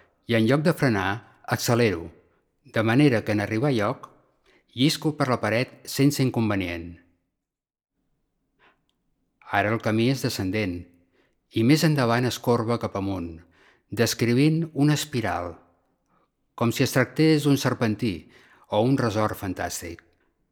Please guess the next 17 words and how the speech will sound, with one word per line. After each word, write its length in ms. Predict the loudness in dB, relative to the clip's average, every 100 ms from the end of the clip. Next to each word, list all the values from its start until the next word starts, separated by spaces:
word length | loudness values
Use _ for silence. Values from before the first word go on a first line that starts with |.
| _ _ _ _ _ _ -10
Accelero. 540 | -6 -4 -2 -2 -4 -8 _ _ _ _ _ _ _ _ _ _ -6
Vaig 160 | -4 -2
baixant. 420 | -4 -4 -6 -8 -12 -20 _ _ _ _ _ _ _ _ _ _ _ _ _ _ _ _ _ _ -2
Començo 400 | 2 2 2 2
la 120 | 2
pujada 480 | 0 0 -2 -2 -6 -10 -20 _ _
i 140 | -4 0
comprenc 560 | 2 2 4 4 4
que, 120 | 2 2 2 0
en 140 | 0 2
un 160 | 2
moment, 400 | 2 2 0 -4 -6 _ _
corro 300 | 0 0 2
pel 160 | 0 0
sostre. 480 | -2 -4 -6 -10 -14 _ _ _ _ _ _ _ _ _ _ _ _ _ _
Baixo 380 | -2 -2 0 0
novament 540 | 0 -2 -2 -2 -4